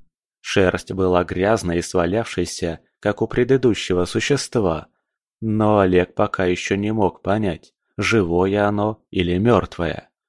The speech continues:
Рухнув, оно тут же вскочило на ноги вновь. Ого! Вот это выдержка! После ударов двух убийц и мага не только остаться в строю – но и даже не вырубиться дорогого стоит.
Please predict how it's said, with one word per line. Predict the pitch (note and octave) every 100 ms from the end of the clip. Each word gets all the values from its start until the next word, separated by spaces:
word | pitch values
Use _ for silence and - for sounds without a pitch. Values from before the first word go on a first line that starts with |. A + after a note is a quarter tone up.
| _ _ _ _ _ _ _
Рухнув, | A2+ C3 D3 C3 C3 -
оно | A2+ A#2+
тут | A#2 - B2+
же | A2+
вскочило | - - G2 - A#2 F#2+
на | A2 B2+
ноги | B2+ A#2 C3
вновь. | D#3+ C3 - - - _ _ _ _
Ого! | G2+ A#2 F#2+ F#2+ G2 C3+ C3+ _ _ _ _
Вот | G2+ F2+ E2
это | F2+ F#2 B2+
выдержка! | A#2+ F#2 A2 - - E2 - _ _ _ _ _ _
После | D3+ D#3 - D3+
ударов | C3+ A2+ B2+ B2
двух | G2+ B2+ -
убийц | A2 F#2+ A#2+ C3 -
и | G2
мага | F2+ G2 A#2+ A2
не | F#2+ F2+
только | - G2+ - B2+
остаться | - A2+ A#2 -
в | F#2+
строю – | - - E2+ E2+ A#2+ A#2+ _ -
но | G#2+ F#2
и | F2
даже | F#2+ G2+ G2
не | E2+
вырубиться | D#2 F#2+ C#3 C3 A#2+ - F#2+ F#2 _
дорогого | G#2 F#2+ G2 B2 G2 E2 F2+
стоит. | A#2 - D3 F2 - _